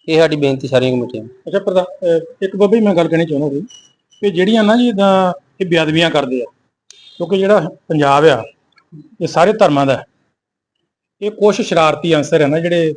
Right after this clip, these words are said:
Speaker 2: ਬੇਅਦਬੀ ਕਰਦੇ ਆ, ਉਹ ਤਾਂ ਕਿ ਆਪਣਾ ਜਿਹੜਾ ਭਾਈਚਾਰਕ ਸਾਂਝ ਆ ਉਹਨੂੰ ਠੇਸ ਪਹੁੰਚਾਉਣ ਦੀ ਕੋਸ਼ਿਸ਼ ਕਰ ਰਹੇ ਆ,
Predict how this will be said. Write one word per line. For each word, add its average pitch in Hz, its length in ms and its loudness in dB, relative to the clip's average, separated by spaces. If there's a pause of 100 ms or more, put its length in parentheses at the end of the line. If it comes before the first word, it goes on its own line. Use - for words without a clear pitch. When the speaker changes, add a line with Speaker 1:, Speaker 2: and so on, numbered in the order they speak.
Speaker 2:
ਬੇਅਦਬੀ 143 280 0
ਕਰਦੇ 127 360 -2
ਆ, 131 140 -8
ਉਹ 180 100 -6
ਤਾਂ 165 260 2
ਕਿ 180 180 2
ਆਪਣਾ 175 420 2
ਜਿਹੜਾ 175 300 2
ਭਾਈਚਾਰਕ 151 580 0
ਸਾਂਝ 147 380 0
ਆ 120 60 -2 (840)
ਉਹਨੂੰ 220 200 -4
ਠੇਸ 190 220 2
ਪਹੁੰਚਾਉਣ 156 280 0
ਦੀ 151 60 -2
ਕੋਸ਼ਿਸ਼ 143 280 -4
ਕਰ 117 120 -4
ਰਹੇ 120 160 -6
ਆ, 120 40 -12